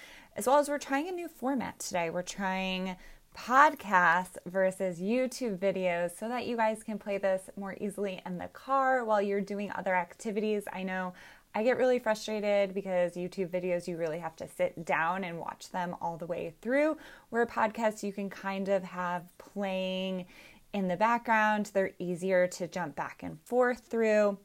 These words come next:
So let's talk a little bit more about, about hierarchical theory. So hierarchical theory is essentially the top-down model. Again, it's kind of the second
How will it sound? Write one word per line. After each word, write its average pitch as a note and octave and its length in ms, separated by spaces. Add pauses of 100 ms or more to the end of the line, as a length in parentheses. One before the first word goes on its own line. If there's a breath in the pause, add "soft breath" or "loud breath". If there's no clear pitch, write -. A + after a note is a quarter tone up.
(720)
So G3 480 (580 loud breath)
let's C#4+ 260
talk F#4+ 220
a F#4 60
little C4+ 220
bit B3+ 200
more G#3+ 320
about, F#3+ 360 (100)
about F#3 320
hierarchical F#3+ 1200 (160)
theory. - 420
So G#3+ 480
hierarchical B3+ 800 (140)
theory G3+ 500 (340 loud breath)
is G#3 160
essentially G#3 800
the F#3+ 120
top-down G#3 1000
model. G3+ 640 (680)
Again, G3+ 280
it's F#3+ 160
kind F#3+ 180
of F3+ 120
the F#3+ 100
second - 760